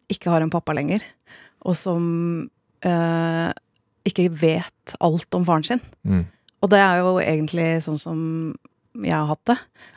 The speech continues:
Speaker 1: Så liksom det er sikkert en del av det, at jeg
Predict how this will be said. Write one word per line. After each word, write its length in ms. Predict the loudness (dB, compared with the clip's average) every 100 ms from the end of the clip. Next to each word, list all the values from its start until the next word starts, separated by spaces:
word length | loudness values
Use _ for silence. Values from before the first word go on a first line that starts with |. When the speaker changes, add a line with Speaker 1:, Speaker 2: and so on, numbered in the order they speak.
| -6
Speaker 1:
Så 140 | 0
liksom 180 | 2 4
det 120 | 4
er 260 | 6 6 2
sikkert 280 | 0 -2 0
en 60 | 2
del 300 | 2 0 0
av 60 | 0
det, 80 | -2 -6
at 100 | 2
jeg 680 | 4 6 6 4 4 0